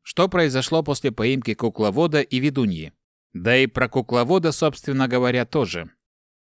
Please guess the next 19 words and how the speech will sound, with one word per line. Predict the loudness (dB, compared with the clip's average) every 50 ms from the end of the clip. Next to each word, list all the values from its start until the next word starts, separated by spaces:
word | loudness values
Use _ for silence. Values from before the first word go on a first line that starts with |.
| _ _ _ _ _
После | -2 -2 -2 0 0 -2
похищения | -2 -2 -2 -2 -2 -6 -4 -2 -2 -2 0 0 0 0 2
Настю | 2 2 0 0 -2 -4 -2
держали | 0 0 -2 0 0 0 2 2
в | 2 2
отключке, | 0 0 0 0 0 0 0 0 -4 -2 0 0 0
и | 0 -2 -2
поэтому | 0 2 2 2 2 2 0 0 2 2
она | 2 2 2 0
ничего | 0 -2 -2 -2 0 0 0
не | 0
знала. | -2 -2 -2 -2 -2 -2 -4 -6 -8 -12 _ _ _ _ _ _ _ _ _ -6
Лишь | -2 0 0 0 0
когда | 0 -2 0 0 -2 -2
снова | 0 0 0 2 2 2
оказалась | 2 0 -2 -2 0 0 0 0 0 0 -2
в | -2
Вороновом | 0 0 0 0 0 0 0 0 -2 -2
крыле, | -2 -2 -2 0 0 0 0 -2 -2